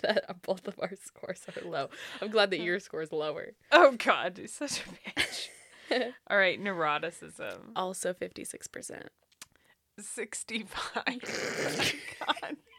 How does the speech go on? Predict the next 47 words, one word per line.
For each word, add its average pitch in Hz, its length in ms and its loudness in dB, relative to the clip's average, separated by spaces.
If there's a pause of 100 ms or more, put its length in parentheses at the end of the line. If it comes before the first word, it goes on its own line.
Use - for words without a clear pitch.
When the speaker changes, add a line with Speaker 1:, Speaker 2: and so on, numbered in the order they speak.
Speaker 2:
damn - 180 -2
Speaker 1:
I 302 260 8
Speaker 2:
it. 539 40 -4
Speaker 1:
feel, - 180 2 (120)
this 339 180 6 (180)
quiz, 285 340 8
I 330 140 6
love 359 220 4
this 269 140 0
quiz. 196 200 2
It's 277 140 -6
making 320 180 0
me 285 100 0
feel 214 200 0
pretty 311 500 -2
good 370 160 2
about 269 360 10
Speaker 2:
Oh, 427 80 12
Speaker 1:
myself. 302 320 4
Speaker 2:
my 202 340 6 (200)
God. 294 1120 4 (180)
Speaker 1:
Oh, 240 340 0
my 220 220 -4
God. 208 320 -2
That 202 140 2
is 214 160 -4
so - 480 -4
funny. 196 520 -4
Speaker 2:
<sighs> - 40 -20 (420)
It, 214 260 -8
is 202 220 -8
it? - 260 -10 (460)
Speaker 1:
Is 202 160 -4
it? - 120 -8
I 165 180 4
Speaker 2:
I'm 240 40 2
Speaker 1:
think - 180 -8
Speaker 2:
sort 233 200 -4
Speaker 1:
so. 113 80 2
Speaker 2:
of - 240 0
crying 87 580 -6
over 185 300 -10
here. 214 260 -12
Speaker 1:
You, 202 500 0
Speaker 2:
It's - 320 -10
Speaker 1:
so 147 200 6
Speaker 2:
fine. 127 80 -6